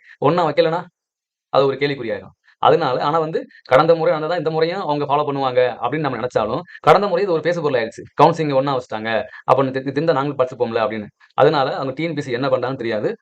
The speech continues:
So நம்ம டி என் பி சி ஒரு கேள்வியா கேட்கலாம். "நீங்க எந்த எக்ஸாம், நீங்க சர்வே எக்ஸாம் எழுதினாலும், சர்வே தனி கவுன்சிலிங் வைப்பீங்களா? இல்ல டாக்குமெண்ட்ரி கவுன்சிலிங் வைப்பீங்களா?" அப்படின்னு நம்ம டீம் கிட்ட நீங்க ஃபோன் பண்ணி கேளுங்க. அவங்க என்ன பண்றாங்கன்னு பார்ப்போம். ஆனா என்ன பொறுத்தளவு ரெண்டுக்குமே ஒண்ணா தான் கவுன்சிலிங் வைப்பாங்க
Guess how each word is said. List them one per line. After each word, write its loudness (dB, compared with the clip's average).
So 8
நம்ம 0
டி -4
என் -2
பி -4
சி -4
ஒரு 2
கேள்வியா 0
கேட்கலாம். -2
"நீங்க -2
எந்த 2
எக்ஸாம், -2
நீங்க -4
சர்வே 4
எக்ஸாம் -4
எழுதினாலும், -4
சர்வே 6
தனி -4
கவுன்சிலிங் -6
வைப்பீங்களா? 0
இல்ல 0
டாக்குமெண்ட்ரி 2
கவுன்சிலிங் -6
வைப்பீங்களா?" -2
அப்படின்னு -2
நம்ம -2
டீம் -2
கிட்ட -4
நீங்க 0
ஃபோன் 2
பண்ணி -4
கேளுங்க. 0
அவங்க 0
என்ன 0
பண்றாங்கன்னு -2
பார்ப்போம். -4
ஆனா 2
என்ன 0
பொறுத்தளவு 0
ரெண்டுக்குமே -2
ஒண்ணா -4
தான் -4
கவுன்சிலிங் -6
வைப்பாங்க -2